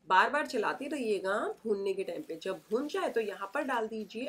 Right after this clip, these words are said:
आधा कप दही फेंटी हुई, ये ना ही खट्टी है ना ही मीठी है, नॉर्मल है और नॉर्मल टेम्परेचर पे है और फेंटी हुई है।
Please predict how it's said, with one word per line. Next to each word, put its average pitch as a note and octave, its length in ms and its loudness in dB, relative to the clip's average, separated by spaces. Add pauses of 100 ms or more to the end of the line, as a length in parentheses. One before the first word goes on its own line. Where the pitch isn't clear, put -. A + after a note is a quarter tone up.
आधा F3 300 -2 (140)
कप D#4 200 0 (240)
दही F3 280 0
फेंटी G3+ 380 -4
हुई, G#3+ 360 -2 (400)
ये A3 120 10
ना F3+ 200 4
ही B3 200 -4
खट्टी A3+ 400 -4
है B3 140 4
ना G#3 140 0
ही A#3 200 -4
मीठी G#3+ 480 -4
है, A#3 120 0 (240)
नॉर्मल F#3+ 480 2
है C4 100 0
और C#4+ 160 0
नॉर्मल G#3+ 340 2
टेम्परेचर F#3+ 680 -2
पे G#3+ 140 0
है B3+ 260 -4
और G#3 200 -4
फेंटी G3+ 340 -4
हुई F#3 360 -4
है। G#3 240 -4